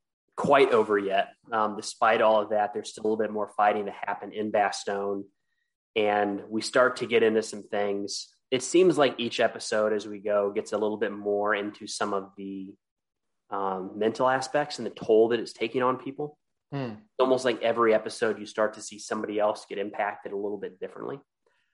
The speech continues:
Speaker 1: Um, and I think that's going to really show in the next episode. The name kinda gives it off, but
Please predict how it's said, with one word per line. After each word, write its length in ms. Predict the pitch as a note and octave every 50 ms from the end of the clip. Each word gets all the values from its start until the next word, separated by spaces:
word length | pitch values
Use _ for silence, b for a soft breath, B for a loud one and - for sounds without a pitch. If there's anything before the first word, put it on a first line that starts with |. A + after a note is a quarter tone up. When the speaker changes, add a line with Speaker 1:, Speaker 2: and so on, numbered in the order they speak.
| _ _ -
Speaker 1:
Um, 600 | G#2 G#2 G2+ G2 G2 F#2 F#2 F#2 F#2 F#2+ F#2+ _ _ _ _ _ _ _ _ _ _ _ _ _ _ _ _ _ _ _ _ _ _ _ - -
and 360 | G#2 G2+ G2+ G2 G2+ G#2 -
I 100 | G#2 G2+
think 260 | - - A#2 G#2+ -
that's 200 | A#2+ G#2+ G2+ -
going 340 | - - G#2+ G#2 G#2 G2+ G2 - -
to 300 | - G#2 G2 F#2+ G2 F#2+ G#2
really 380 | G#2+ G#2+ A#2+ D3 E3 D#3+ D3+ B2
show 640 | - - - A2+ G2 G2 G2 G2 G2 G2 G2+ - _ _ _ _ _ _ _ _ _ -
in 100 | A2 G2+
the 60 | G2+ G#2+
next 260 | A#2 B2 A#2+ - -
episode. 340 | G2 - - - G#2+ G2+ G#2
The 60 | G2+
name 240 | G#2 G#2+ G#2+ G#2+ G#2
kinda 240 | - A2 G2+ G2
gives 240 | G2 G#2 G#2 G2 F#2+
it 80 | G2+ G2
off, 300 | G#2+ G#2+ G#2 G2+ - - -
but 240 | G#2 G2+ G2 - -